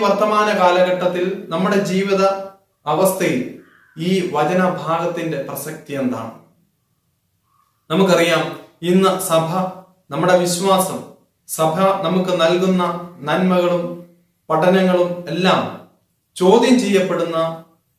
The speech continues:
സമൂഹ മധ്യയെ താറടിച്ച് കാട്ടുന്ന ഒരു പ്രവണത ഉടലെടുക്കുന്നുണ്ട്. ഇതിലൂടെയാണ് നമ്മൾ ഓരോരുത്തരും കടന്നു പോകുന്നത്. ഒരുപക്ഷെ നാളിതുവരെ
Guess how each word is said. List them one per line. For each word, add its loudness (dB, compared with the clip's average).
സമൂഹ 4
മധ്യയെ 2
താറടിച്ച് 4
കാട്ടുന്ന -4
ഒരു 0
പ്രവണത 2
ഉടലെടുക്കുന്നുണ്ട്. -4
ഇതിലൂടെയാണ് 4
നമ്മൾ 2
ഓരോരുത്തരും 2
കടന്നു -2
പോകുന്നത്. -6
ഒരുപക്ഷെ 2
നാളിതുവരെ 4